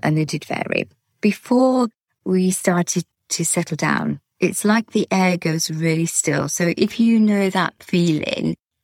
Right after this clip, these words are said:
the calm before a storm, it goes really quiet. The birds stop singing and it's just calm.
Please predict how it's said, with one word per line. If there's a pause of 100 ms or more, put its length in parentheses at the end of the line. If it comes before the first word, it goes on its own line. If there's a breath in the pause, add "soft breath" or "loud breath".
the
calm
before
a
storm,
it
goes
really
quiet.
The
birds
stop
singing (460)
and (200)
it's
just (800)
calm.